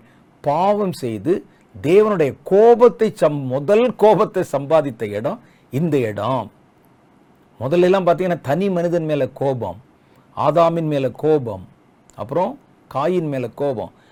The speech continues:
ஒரு மனு குலத்தின் மேலே கர்த்தருடைய முதல் கோபம் உண்டான இடம் இந்த யூப்ரட்டிஸ் நதிக்கரை. மனுஷருடைய பாஷையை கர்த்தர் குலைத்து போட்டதும் இந்த நதிக்கரையில தான். அது வரைக்கும் எல்லாம் ஒரே மொழியும் ஒரே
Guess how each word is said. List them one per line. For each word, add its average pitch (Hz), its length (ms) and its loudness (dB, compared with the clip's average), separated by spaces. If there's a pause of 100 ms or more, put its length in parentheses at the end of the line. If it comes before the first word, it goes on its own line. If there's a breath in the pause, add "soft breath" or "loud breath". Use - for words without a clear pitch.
(240 soft breath)
ஒரு 98 100 -10 (160)
மனு 202 200 4 (180)
குலத்தின் 208 480 2
மேலே 208 180 2
கர்த்தருடைய 156 460 -2 (120)
முதல் 190 280 0 (160)
கோபம் 170 320 2
உண்டான 131 340 -2 (120)
இடம் 101 260 -8 (600 soft breath)
இந்த 175 160 2 (140)
யூப்ரட்டிஸ் 151 560 -2 (100)
நதிக்கரை. 98 520 -6 (880 soft breath)
மனுஷருடைய 214 580 0 (160)
பாஷையை 151 560 0 (540 soft breath)
கர்த்தர் 247 400 0 (100)
குலைத்து 226 380 2 (100)
போட்டதும் 180 500 -2 (100)
இந்த 156 160 -4 (100)
நதிக்கரையில 127 560 -4
தான். 123 300 -4 (720 soft breath)
அது 139 140 2
வரைக்கும் 202 360 4
எல்லாம் 185 260 2
ஒரே 156 200 2 (120)
மொழியும் 196 520 -2
ஒரே 147 200 0